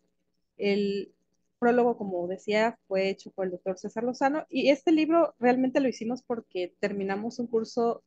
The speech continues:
eh, que se llama Escribe tu libro, justamente con el doctor César Lozano, y llegamos a un acuerdo, a ver cuántos hacíamos un libro, por lo menos sacar un libro.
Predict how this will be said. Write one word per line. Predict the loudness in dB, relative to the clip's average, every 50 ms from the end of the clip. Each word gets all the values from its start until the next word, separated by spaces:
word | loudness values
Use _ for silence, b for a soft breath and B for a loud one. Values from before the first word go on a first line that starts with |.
| _ _ -4
eh, | -2 0 0 0 0 0 0 0 -2 -4 -8 -14 _ _ _ _
que | -6 -6
se | -6 -4
llama | -4 -2 -2 -2
Escribe | -4 -6 -6 -4 0 0 0 -2
tu | -2 -6 -6
libro, | -6 -6 -4 -4 -6 -6
justamente | -6 -10 -10 -8 -8 -6 -6 -8 -8 -8 -10 -8
con | -6 -4 -4
el | -4 -6
doctor | -8 -8 _ -6 -8 -6
César | -8 -14 -12 -10 -10 -10
Lozano, | -10 -12 -8 -6 -4 -4 -4 -4 -6 -8 _ _ _ _ _ _ _ _ _ _ _ _ _ _ _ _ _ _ _ _ _ _ _ _ _ _ _ _
y | -2 0 2 2 2 2 2
llegamos | 4 4 4 4 4 0 0
a | 0 0
un | 2 2
acuerdo, | 0 0 2 4 4 4 4 2 0 -2 -6 _ _ -4
a | -2 -2
ver | -2 -2 -2
cuántos | -4 -4 -2 -4 -4 -6 -6
hacíamos | -8 -8 -8 -8 -8 -8 -10 -12 -14 -18 -20 _ _ _ _ _ _ _ _ _ _ -2
un | 0 0 0
libro, | 0 0 0 0 0
por | 0 -2 -2
lo | -2 -2
menos | -2 -2 -2 -2 -2 -4 -6 -10 -18 -18 _
sacar | -8 -6 -6 -6 -6
un | -6 -4
libro. | -4 -4 -4 -6